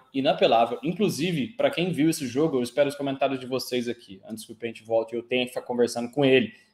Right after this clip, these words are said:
Então, eu quero conversar com vocês aqui do chat que viram o três a zero do Arsenal sobre o Brighton. Isso é no Amex Stadium.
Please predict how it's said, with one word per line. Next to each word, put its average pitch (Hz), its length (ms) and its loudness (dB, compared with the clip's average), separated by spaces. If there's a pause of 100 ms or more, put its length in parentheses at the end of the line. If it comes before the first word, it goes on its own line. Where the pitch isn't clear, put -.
Então, 117 140 0
eu 117 40 -4
quero 123 160 0
conversar 127 300 0
com 135 120 -2
vocês 131 380 0
aqui 127 140 -6
do 123 80 -2
chat 127 320 2
que 139 100 -6
viram 151 260 2
o 147 80 0
três 147 180 0
a 139 80 6
zero 127 220 0
do 123 120 4
Arsenal 139 440 4 (420)
sobre 139 260 0
o 139 60 4
Brighton. 156 560 6
Isso 165 160 2
é 175 40 6
no 175 160 6
Amex 175 380 4
Stadium. 170 540 0